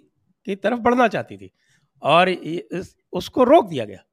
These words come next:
शेख अब्दुल्ला ने कहा, "उस तरफ जाने की ज़रूरत नहीं है," क्योंकि वो जो मूरपुरी, मीरपुरी मुसलमान हैं,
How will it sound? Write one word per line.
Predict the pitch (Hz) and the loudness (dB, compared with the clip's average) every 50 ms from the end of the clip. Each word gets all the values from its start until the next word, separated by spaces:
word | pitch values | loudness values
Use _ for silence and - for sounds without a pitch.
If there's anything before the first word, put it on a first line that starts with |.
| _ _ _ _ _ _ _ _ _ _ - - | _ _ _ _ _ _ _ _ _ _ -10 -8
शेख | 196 226 233 - | -6 -6 -6 -6
अब्दुल्ला | 185 175 175 190 196 220 226 | -8 -8 -8 -6 -4 -4 -4
ने | 226 | -4
कहा, | 220 - 233 233 | -4 -4 -4 -4
"उस | 226 - | -4 -4
तरफ | - 269 190 | -8 -10 -10
जाने | 202 190 202 220 247 | -6 -6 -6 -6 -6
की | 233 254 | -8 -10
ज़रूरत | 220 262 285 277 262 - | -8 -4 -4 -4 -4 -6
नहीं | - 113 | -10 -14
है," | 104 101 | -12 -12
क्योंकि | 127 135 - 170 175 | -14 -12 -10 -8 -8
वो | 196 | -6
जो | 190 190 | -6 -6
मूरपुरी, | 180 170 226 269 247 - - 208 185 | -4 -4 -6 -6 -6 -8 -10 -10 -8
मीरपुरी | 156 165 226 247 240 - 214 190 185 | -6 -4 -4 -4 -4 -6 -8 -8 -8
मुसलमान | 170 160 - 165 135 131 131 127 127 123 | -10 -12 -12 -12 -10 -10 -10 -10 -10 -8
हैं, | 131 151 202 262 - | -6 -6 -6 -6 -8